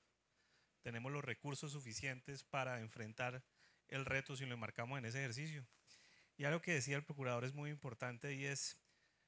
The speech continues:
cómo nos ponemos de acuerdo rápido y hacemos acciones concretas. Y no es un ejercicio fácil porque es un ejercicio social, de transformación económica, porque es un ejercicio además,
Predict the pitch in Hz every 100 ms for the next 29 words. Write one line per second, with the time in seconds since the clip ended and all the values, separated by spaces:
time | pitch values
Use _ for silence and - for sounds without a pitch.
0 | _ - 180 170 151 160 156 147 135 151
1 | 160 156 180 180 180 _ 135 120 123 127
2 | 135 - 123 131 - 123 113 131 117 -
3 | - - _ _ _ - - _ _ -
4 | 135 143 165 185 180 143 135 151 156 160
5 | 156 127 131 143 127 123 135 127 - 143
6 | 180 - 131 - 120 131 120 113 - 123
7 | 131 - 120 139 165 - 165 _ _ -
8 | - - _ _ 123 - 127 147 147 131
9 | - 131 - 147 151 147 139 127 117 127
10 | 127 127 -